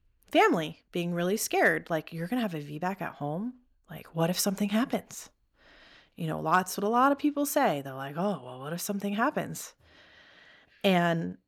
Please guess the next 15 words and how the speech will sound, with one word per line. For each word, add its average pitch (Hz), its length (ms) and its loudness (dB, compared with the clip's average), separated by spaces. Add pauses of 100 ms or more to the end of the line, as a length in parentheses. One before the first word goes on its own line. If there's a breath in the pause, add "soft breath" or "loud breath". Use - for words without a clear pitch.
(400)
that 180 420 4
is, 180 220 0
for 202 220 0
some 196 200 2
people, 196 600 2 (220)
can 190 220 -2
be 170 400 -4 (380)
difficult 190 540 2
for 180 180 -2
them 170 320 2
to 170 280 -4
shake. 165 580 -2
But 180 160 2
for 180 160 -2
me, 214 500 2